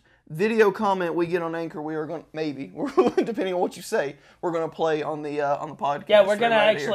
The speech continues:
Speaker 2: actually, um, on the video version, if we get your, um, we're gonna play your voice on here. But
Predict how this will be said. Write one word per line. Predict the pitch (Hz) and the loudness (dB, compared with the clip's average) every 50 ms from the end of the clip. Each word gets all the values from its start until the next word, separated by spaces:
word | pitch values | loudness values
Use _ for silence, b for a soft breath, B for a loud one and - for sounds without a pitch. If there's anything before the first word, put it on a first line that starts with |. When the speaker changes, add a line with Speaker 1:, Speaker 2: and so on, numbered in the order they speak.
| 196 | -2
Speaker 2:
actually, | 185 - | -2 -2
um, | 180 185 180 180 170 | -2 -2 -2 -2 -2
on | 190 190 196 | -2 -2 -2
the | 180 | -2
video | 165 180 196 214 233 233 233 226 | -4 -4 -4 -2 0 0 0 0
version, | 240 254 262 233 247 269 269 269 254 254 _ _ _ _ _ _ _ _ _ _ _ _ - | 0 0 -2 -2 -4 -6 -8 -8 -10 -12 _ _ _ _ _ _ _ _ _ _ _ _ 0
if | 220 226 254 247 254 | 2 2 2 2 0
we | 269 269 247 | -4 -4 -4
get | 220 254 247 196 214 | -4 -4 -4 -4 -4
your, | 233 226 208 208 190 185 - 214 | -2 -2 -2 -2 -4 -4 -2 -2
um, | 185 185 170 160 151 147 143 147 156 _ - | -2 -2 -4 -6 -6 -8 -10 -14 -16 _ -2
we're | 208 254 247 | 0 2 2
gonna | 339 349 285 | 2 2 2
play | - - - 254 254 254 240 226 | -2 -4 -2 2 2 2 2 0
your | 214 208 190 | -2 -4 -4
voice | 180 185 185 175 160 139 - - - _ _ _ _ _ _ - | -4 -4 -4 -4 -4 -8 -12 -18 -20 _ _ _ _ _ _ -8
on | 175 175 170 156 156 143 | -6 -6 -6 -8 -10 -10
here. | 156 151 139 131 127 b b b b b | -10 -10 -10 -10 -12 b b b b b
But | - 190 202 190 | 2 4 4 4